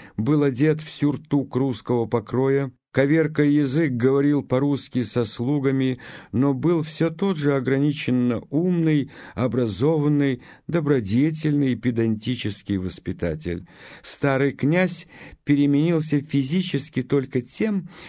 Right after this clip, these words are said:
что сбоку рта у него стал заметен недостаток одного зуба. Нравственно он был все такой же, как и прежде — только с еще большим озлоблением и недоверием к действительности того,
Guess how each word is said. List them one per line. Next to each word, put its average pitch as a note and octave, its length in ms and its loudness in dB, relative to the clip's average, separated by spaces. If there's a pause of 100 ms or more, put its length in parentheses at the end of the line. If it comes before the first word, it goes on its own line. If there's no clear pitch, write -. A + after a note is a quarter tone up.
(140)
что - 600 -2
сбоку A2 760 -2
рта F3 580 -4 (320)
у A#2+ 80 0
него C3+ 260 2
стал C#3+ 380 -2
заметен C#3+ 640 0
недостаток C3+ 800 -2
одного A2+ 440 -2
зуба. D#2+ 520 -10 (240)
Нравственно C#3 800 0
он C#3+ 160 0
был C#3 120 0
все C3+ 220 -4
такой C3+ 340 -2
же, C2+ 280 -10 (280)
как F#2 240 -2
и F#2+ 40 0
прежде — F#2 640 -6 (460)
только B2+ 320 0
с - 140 -8
еще C3 420 0
большим C3 580 0
озлоблением B2 1040 0 (220)
и C#3+ 140 2
недоверием C#3 800 2
к G2+ 40 -8
действительности B2+ 1080 -2
того, D#3 480 -2